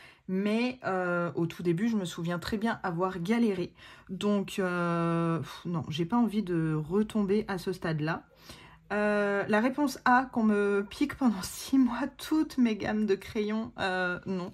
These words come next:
je n'ai pas envie non plus parce que retourner avec des crayons, euh, bas prix, euh, les Castle Art,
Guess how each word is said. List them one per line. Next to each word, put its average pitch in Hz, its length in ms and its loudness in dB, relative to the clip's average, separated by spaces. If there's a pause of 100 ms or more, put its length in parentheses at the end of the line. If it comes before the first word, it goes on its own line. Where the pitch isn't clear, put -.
(140)
je 196 200 -6
n'ai 180 200 -4
pas 202 160 -4
envie 196 240 -4
non 196 180 -4
plus 202 240 -6
parce 165 240 -6
que 170 420 -2 (440)
retourner 196 540 -2
avec 165 240 -4
des 160 100 -4
crayons, 196 600 -4
euh, 147 560 -4
bas 143 380 0
prix, 196 500 -6
euh, 143 140 -2 (500)
les 156 180 -2
Castle 156 480 -2
Art, 165 460 -2